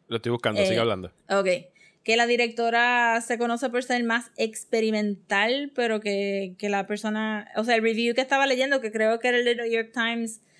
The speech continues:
Speaker 2: dijo, "Mm, no, no se le diría experimental, but she, she does seem, no es una película standard looking", y me
Speaker 1: No, no es
Speaker 2: recordó
Speaker 1: convencional.
Speaker 2: mucho
Speaker 1: Es Josephine Decker, se llama ella.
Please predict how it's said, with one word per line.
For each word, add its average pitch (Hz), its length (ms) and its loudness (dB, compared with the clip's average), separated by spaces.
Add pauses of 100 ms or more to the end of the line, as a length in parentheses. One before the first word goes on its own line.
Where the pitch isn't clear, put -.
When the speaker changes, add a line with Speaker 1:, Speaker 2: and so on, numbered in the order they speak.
(260)
Speaker 2:
dijo, 240 520 0
"Mm, 269 680 -4 (340)
no, 254 300 2
no 277 220 0
se 320 140 2
le 302 100 2
diría 262 340 2
experimental, 240 720 0
but 233 140 -2
she, 226 360 -6
she 214 220 -6 (100)
does 240 320 2
seem, 233 460 0 (360)
no 226 260 2
es 262 80 2
una 262 260 0
película 247 460 2
standard 226 760 0
looking", 240 360 2
y 214 80 2
me 214 120 2
Speaker 1:
No, 220 40 -2
no 208 60 2
es 202 120 4
Speaker 2:
recordó 208 280 2
Speaker 1:
convencional. 254 560 4
Speaker 2:
mucho 170 60 -2
Speaker 1:
Es 117 80 -4
Josephine 139 440 -2
Decker, 110 320 -2
se 95 100 -8
llama 90 280 -10
ella. 90 140 -16